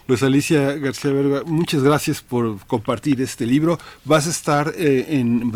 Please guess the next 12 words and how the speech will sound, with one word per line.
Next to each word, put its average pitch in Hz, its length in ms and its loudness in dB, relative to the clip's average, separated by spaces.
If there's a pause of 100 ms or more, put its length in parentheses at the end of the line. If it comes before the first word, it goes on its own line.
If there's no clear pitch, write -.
este 151 180 0
fin 170 160 2
de 165 60 0
semana 147 420 0
tienes 135 300 -2
una 151 160 0
lectura 123 560 -4
en 104 100 -6
la 101 100 -6
Feria 113 260 -6
del 110 120 -4
Libro. 113 280 -6